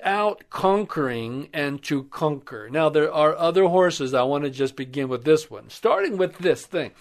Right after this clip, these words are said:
You see, whenever someone thinks of a white horse in Revelation, I think they immediately think of Jesus,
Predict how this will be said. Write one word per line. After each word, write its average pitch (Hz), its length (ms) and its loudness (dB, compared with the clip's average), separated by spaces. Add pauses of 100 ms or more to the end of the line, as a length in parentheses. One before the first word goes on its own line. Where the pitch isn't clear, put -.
(360)
You 190 100 -8
see, 214 140 -6
whenever 214 480 0 (260)
someone 208 320 2
thinks 190 300 2
of 143 120 6
a 139 40 8
white 143 260 6
horse 127 420 6
in 135 140 -4
Revelation, 131 680 2
I 139 140 -6
think 160 240 -4
they 135 100 2
immediately 143 560 -2
think 131 460 -8
of 120 360 -4
Jesus, 151 680 -2